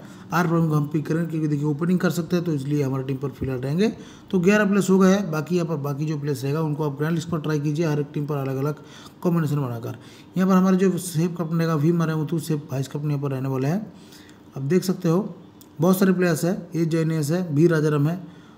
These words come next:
अनंत, अ, यहाँ पर मोहित मित्तन है, साथ में यहाँ पर एम माधवन है। तो यहाँ, यहाँ पर हमारे team पर मोहित मित्तल यहाँ पर सेफ वाइस कैप्टन रहने वाला है। सेव करके यहाँ पर आपको preview दिखाऊंगा और वहाँ पर थोड़ा बहुत ग्रैंडली कवर discuss कर देंगे। देख लीजिए, आर प्रवीण और एम माधवन है Wicket कीपिंग option पर। batting में ए आनंद करगावे,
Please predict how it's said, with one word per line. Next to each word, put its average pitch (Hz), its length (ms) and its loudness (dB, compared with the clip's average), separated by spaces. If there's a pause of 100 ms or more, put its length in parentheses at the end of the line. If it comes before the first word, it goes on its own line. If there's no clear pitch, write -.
(220)
अनंत, 180 340 -2
अ, 143 60 -6
यहाँ 143 400 -2
पर 151 440 -4
मोहित 165 220 2
मित्तन 165 340 0
है, 190 120 0
साथ 156 220 -4
में 147 120 -2
यहाँ 139 120 2
पर 175 320 -4 (560)
एम 165 100 2
माधवन 135 340 0
है। 117 120 -8
तो 185 140 -6
यहाँ, 170 240 0
यहाँ 170 220 0
पर 165 100 -2
हमारे 160 240 0
team 151 160 -4
पर 160 100 -2
मोहित 151 200 -2
मित्तल 147 300 -2
यहाँ 143 120 0
पर 143 100 -2
सेफ 147 200 -4
वाइस 131 200 -4
कैप्टन 139 180 -6
रहने 131 120 -2
वाला 131 160 -2
है। 165 60 -2
सेव 170 220 -2
करके 156 220 -4
यहाँ 147 120 0
पर 143 100 -2
आपको 139 180 -4
preview 143 260 -2
दिखाऊंगा 135 340 -4
और 143 180 -4
वहाँ 131 140 -2
पर 135 140 -6
थोड़ा 147 240 -4
बहुत 156 240 0
ग्रैंडली 139 240 0
कवर 131 200 -2
discuss 123 360 -6
कर 165 140 -6
देंगे। 185 360 2 (600)
देख 190 140 6
लीजिए, 202 180 6
आर 180 140 4
प्रवीण 180 380 2
और 151 260 0
एम 156 100 -2
माधवन 156 360 -2
है 156 140 -2
Wicket 143 260 -4
कीपिंग 165 240 -2
option 165 280 0
पर। 165 140 -2
batting 147 340 -2
में 180 300 -4
ए 160 100 -2
आनंद 147 220 -2
करगावे, 151 500 0